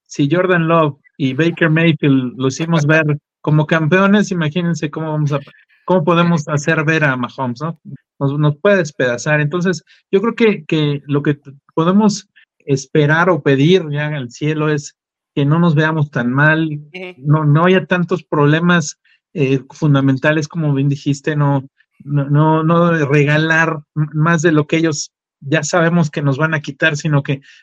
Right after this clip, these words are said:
Speaker 1: ay, bueno, ya ahí te va unos turnovers, ¿no? Para que nos, nos meta cincuenta, ¿no? O sea,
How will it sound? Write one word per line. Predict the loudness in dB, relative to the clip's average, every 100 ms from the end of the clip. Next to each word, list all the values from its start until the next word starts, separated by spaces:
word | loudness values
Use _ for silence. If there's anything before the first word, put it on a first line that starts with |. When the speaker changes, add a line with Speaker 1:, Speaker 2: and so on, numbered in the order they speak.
| -6
Speaker 1:
ay, | -4 0
bueno, | 2 2
ya | 2
ahí | 0
te | 2
va | 0 0 -2
unos | -4 -4 -6
turnovers, | -2 0 2 0 0
¿no? | 0 0
Para | -2 -2
que | -4
nos, | -6 -8
nos | -6 -4
meta | -4 -2 -4
cincuenta, | -4 -8 -4 -6 -6 -12 -16 _ _ -12
¿no? | -4 0 2
O |
sea, | 0 -4